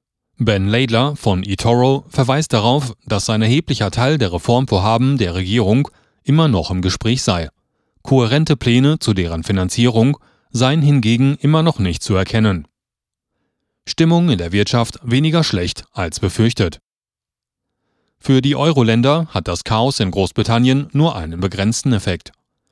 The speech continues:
Zwar war das Pfund vorübergehend bis auf einen Wert von eins Komma eins zwei gegenüber dem Euro gefallen, mittlerweile steht es aber wieder deutlich im eins Komma eins vierer Bereich. Auch sonst ist Großbritanniens Wirtschaft vor dem Winter stabiler aufgestellt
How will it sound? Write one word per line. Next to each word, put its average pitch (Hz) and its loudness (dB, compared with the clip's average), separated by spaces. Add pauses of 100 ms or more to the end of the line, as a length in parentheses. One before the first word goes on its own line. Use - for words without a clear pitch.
(120)
Zwar 143 2
war 90 2
das 90 -2
Pfund 131 2
vorübergehend 120 0
bis 151 2
auf - -2
einen 90 -2
Wert 113 0
von 113 0
eins 127 -2
Komma 147 0
eins 90 -6
zwei 131 0
gegenüber 95 -2
dem 92 -4
Euro 110 2
gefallen, 117 0 (460)
mittlerweile 143 2
steht 92 -2
es 90 -2
aber 127 2
wieder 156 2
deutlich 117 0
im 147 0
eins 95 -4
Komma 143 0
eins 90 -6
vierer 117 0
Bereich. 87 -4 (920)
Auch 120 0
sonst 135 0
ist 104 -2
Großbritanniens 95 -2
Wirtschaft 127 0 (100)
vor 139 0
dem 156 0
Winter 98 0
stabiler 131 0
aufgestellt 123 -2